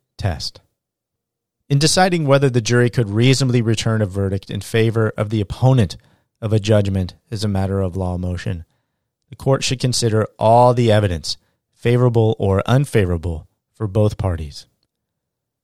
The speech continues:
This test gives the trial judge power to resolve conflicts in direct testimony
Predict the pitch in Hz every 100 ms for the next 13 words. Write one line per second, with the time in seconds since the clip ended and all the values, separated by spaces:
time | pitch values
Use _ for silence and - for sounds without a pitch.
0 | _ _ _ _ 131 - 143 123 - 139
1 | 120 117 123 - 117 113 107 110 104 101
2 | - - 113 113 110 - 113 110 101 104
3 | 104 104 - 123 127 131 104 85 - -
4 | _ _ _ _ _ 123 104 104 107 113
5 | 131 - - - 127 - 104 87 101